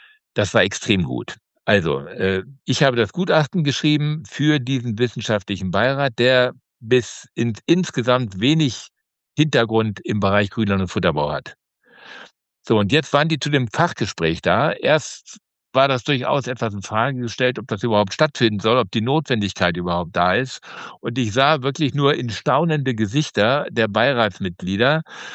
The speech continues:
äh, ob der, des großen Interesses der verschiedenen Akteure, die sich gemeldet hatten, die Kurzbeiträge geliefert hatten, äh, aus der gesamten Beratung. Ich habe ja parallel zu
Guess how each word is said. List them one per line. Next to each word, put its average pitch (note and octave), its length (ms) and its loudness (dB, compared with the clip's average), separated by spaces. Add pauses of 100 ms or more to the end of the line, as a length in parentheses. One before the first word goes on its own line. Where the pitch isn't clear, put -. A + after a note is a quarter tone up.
(140)
äh, A2+ 240 2 (380)
ob D#3 200 2 (160)
der, C3 400 4
des A2 200 -4
großen D3 460 0
Interesses C3 760 0
der A#2+ 320 2
verschiedenen A#2+ 720 -2
Akteure, C#3 540 -2
die A#2+ 160 -4
sich G#2+ 220 -6
gemeldet B2 500 0
hatten, A2+ 280 -2
die G#2 100 -4
Kurzbeiträge A#2+ 920 2
geliefert A2 400 0
hatten, G#2+ 360 -2 (480)
äh, A2 280 2
aus C#3 280 2
der B2 140 2
gesamten A#2 540 -2
Beratung. A#2+ 480 2
Ich A2+ 180 -2
habe A2+ 140 0
ja A2+ 80 0
parallel A2 540 0
zu A#2 400 0